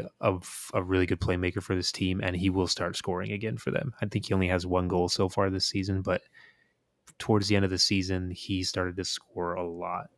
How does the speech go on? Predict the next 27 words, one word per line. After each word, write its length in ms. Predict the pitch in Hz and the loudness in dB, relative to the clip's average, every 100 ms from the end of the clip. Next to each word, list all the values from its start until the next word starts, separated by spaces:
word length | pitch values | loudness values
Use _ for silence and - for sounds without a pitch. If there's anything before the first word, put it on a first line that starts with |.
| _ _ _ _ 113 | _ _ _ _ 0
and 260 | 98 90 | 0 2
do 300 | 92 87 90 | 2 2 -2
very 260 | 95 95 85 | 6 8 8
well. 280 | 85 92 - | 2 0 0
He 240 | 104 92 - _ _ _ _ _ _ _ - | -2 -2 -4 _ _ _ _ _ _ _ -6
was 120 | 92 | 0
an 160 | 92 92 | 2 2
amazing 440 | 90 92 87 87 | 4 4 4 -2
player. 400 | - 104 - - _ _ _ _ | -2 -2 -2 -6 _ _ _ _
And 380 | 92 90 87 90 - _ _ _ _ _ _ _ _ _ - | -2 0 -2 -6 -12 _ _ _ _ _ _ _ _ _ -2
so 200 | 101 98 | 2 4
I 200 | 101 - _ | 2 0 _
don't 420 | 95 95 - - - _ _ | 8 8 2 -8 -14 _ _
particularly 580 | 104 98 95 95 90 92 | 4 4 2 0 0 2
see 240 | - 98 87 | 2 0 -2
Crystal 320 | 98 - 87 | -4 -2 -2
Palace, 420 | - 90 90 - | -2 0 -2 -4
like, 120 | 87 - _ _ _ | -10 -12 _ _ _
doing 220 | 107 123 | 0 2
too 140 | 117 | 2
bad 240 | 101 98 98 | 2 0 0
this 160 | 101 | -2
season, 420 | - - - 123 117 _ _ | -2 -4 -6 -10 -10 _ _
to 60 | 101 | 0
be 60 | |
very 260 | 90 92 90 | 4 2 2
honest. 380 | 92 120 - | 0 -2 -4